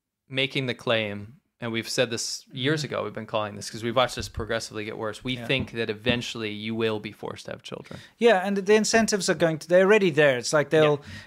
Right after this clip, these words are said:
Speaker 2: if you have a second child, they give you, like, a subsidy, you know, they
Speaker 1: Yes.
Speaker 2: give you, like, a, a huge cash bonus and stuff.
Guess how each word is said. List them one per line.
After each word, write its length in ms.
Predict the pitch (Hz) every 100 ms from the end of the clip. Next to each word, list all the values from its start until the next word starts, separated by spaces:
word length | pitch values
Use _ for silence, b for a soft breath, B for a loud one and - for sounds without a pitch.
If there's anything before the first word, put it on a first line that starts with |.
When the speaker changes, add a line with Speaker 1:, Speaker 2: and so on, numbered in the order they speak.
| B -
Speaker 2:
if 180 | 185 190
you 80 |
have 160 | 180 175
a 20 |
second 360 | 170 185 180 151
child, 380 | - 170 147 135
they 100 | 139
give 160 | 143
you, 140 | 139 143
like, 260 | 135 127
a 140 | 127 123
subsidy, 560 | - 151 117 147 120
you 160 | 120 120
know, 160 | 131 135
they 120 | 143
Speaker 1:
Yes. 60 | 143
Speaker 2:
give 140 | 143
you, 120 | 143
like, 280 | 135 127 -
a, 360 | 127 123 123 127
a 120 | 131
huge 340 | - 143 135 -
cash 240 | 143 131
bonus 360 | 135 139 135 139
and 80 |
stuff. 220 | 117 135